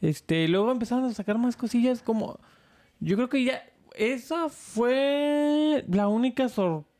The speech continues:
sorpresa, o sea, de un juego nuevo.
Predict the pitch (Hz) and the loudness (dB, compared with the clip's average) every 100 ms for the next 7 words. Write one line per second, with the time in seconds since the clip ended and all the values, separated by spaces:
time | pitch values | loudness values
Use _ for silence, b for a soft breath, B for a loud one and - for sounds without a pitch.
0 | _ _ - - 175 151 - 180 208 277 | _ _ -18 -2 0 0 -2 -2 0 -2
1 | 285 262 _ _ _ _ _ _ - 151 | -6 -10 _ _ _ _ _ _ -2 0
2 | 151 139 - _ _ _ _ _ _ _ | 0 -2 -6 _ _ _ _ _ _ _
3 | - 156 170 185 175 151 131 120 | -2 0 2 0 0 0 -2 -4